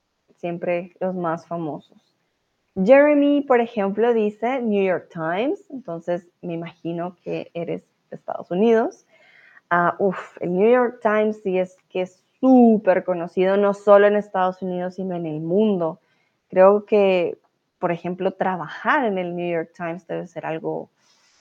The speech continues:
increíble, debes tener una muy buena redacción. Sí, de-, no debe ser fácil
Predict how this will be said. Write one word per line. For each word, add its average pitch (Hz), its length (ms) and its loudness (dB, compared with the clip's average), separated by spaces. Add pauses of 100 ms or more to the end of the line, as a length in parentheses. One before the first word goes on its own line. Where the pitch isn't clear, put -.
(1080)
increíble, 185 640 0
debes 185 320 2
tener 180 280 -6
una 175 280 -8 (240)
muy 214 680 4
buena 170 360 0
redacción. 175 960 -2 (580)
Sí, 160 200 -8
de-, 160 180 -4
no 180 280 -4
debe 190 200 4
ser 185 240 -4
fácil - 420 -16